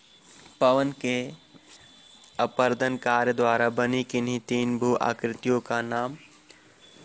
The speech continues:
छत्रक सेल, भू स्तंभ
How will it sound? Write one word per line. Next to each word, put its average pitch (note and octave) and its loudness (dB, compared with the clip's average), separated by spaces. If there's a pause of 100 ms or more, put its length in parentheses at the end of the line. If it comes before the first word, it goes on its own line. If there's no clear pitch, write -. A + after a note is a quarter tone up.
(320)
छत्रक C3+ 0
सेल, C3+ 0 (400)
भू C3 0
स्तंभ B2+ -2